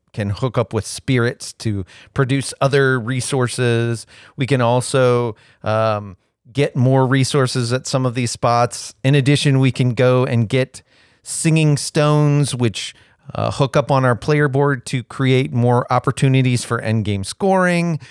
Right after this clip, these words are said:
We can also get crystals, which we get to put on our player board, which can either give us benefits every time we take certain actions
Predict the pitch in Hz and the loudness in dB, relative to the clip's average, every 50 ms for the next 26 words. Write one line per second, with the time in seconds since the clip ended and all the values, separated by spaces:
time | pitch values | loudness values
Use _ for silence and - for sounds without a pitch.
0 | - - - - 120 110 - 120 113 113 117 - - 113 107 104 110 107 - _ | -20 -20 -10 -8 -6 0 0 2 2 2 2 2 2 0 0 0 -4 -8 -8 _
1 | - - - 240 226 - - 220 208 190 185 185 185 165 147 143 131 135 123 - | -8 -2 -2 0 0 0 0 0 0 0 0 -2 -2 -4 -4 -2 0 0 0 0
2 | - - - - - 131 123 110 113 120 - - - - - 127 123 123 117 113 | -4 -10 -12 -10 -4 -4 -4 -2 -2 -4 -4 -6 -12 -4 -2 0 0 2 2 0
3 | 107 - - 147 131 123 120 107 123 123 120 110 120 113 - - - 120 113 - | -2 -2 -2 -2 0 0 0 0 0 0 0 0 -2 -6 -6 -6 -10 -10 -10 -10
4 | _ - 151 135 139 127 131 120 110 104 123 131 117 127 123 - - - - 131 | _ -10 -6 -6 -2 0 0 -2 -2 0 -2 0 2 0 0 -2 -2 -2 -2 0
5 | 135 120 - 131 120 - - 120 101 117 107 - 117 117 113 113 107 - 120 110 | 0 0 -2 -4 -4 -2 -2 -4 -2 -4 -4 -2 -2 -2 -2 -4 -4 -4 -6 -6
6 | - - - 104 - 110 107 120 165 226 180 - - 220 214 214 196 170 - | -6 -6 -6 -6 -6 -6 -8 -8 -8 -10 -10 -10 -8 -8 -8 -8 -8 -10 -14